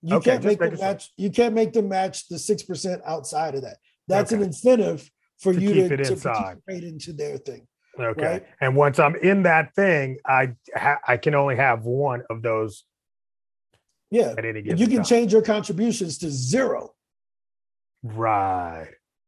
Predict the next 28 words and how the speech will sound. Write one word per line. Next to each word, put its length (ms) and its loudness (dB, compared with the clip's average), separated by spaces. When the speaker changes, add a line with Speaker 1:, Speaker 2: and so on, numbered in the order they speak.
Speaker 1:
And 180 2
then 300 6
take 380 2
and 160 -4
put 200 2
fifty-five 600 -4
grand 260 -4
over 180 -6
there. 120 -14
So 140 4
let 200 0
me 60 4
give 140 2
you 60 2
the 80 4
best 220 2
example. 380 -6
Imagine 320 2
Speaker 2:
This 140 2
is 40 2
Speaker 1:
you 100 2
Speaker 2:
great. 180 6
Speaker 1:
make 80 0
two 100 0
hundred 240 0
fifty 240 -2
thousand 400 -2
dollars 440 -8